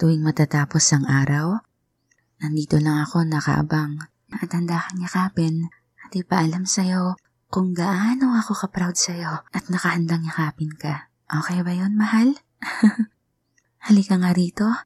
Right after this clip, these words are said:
mayakap ako. Mm-hmm. Kiss din kita sa pisngi.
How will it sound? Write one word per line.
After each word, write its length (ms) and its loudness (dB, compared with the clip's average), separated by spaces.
mayakap 480 -2
ako. 560 -6
Mm-hmm. 1600 2
Kiss 240 -4
din 160 -2
kita 160 -10
sa 160 -4
pisngi. 400 0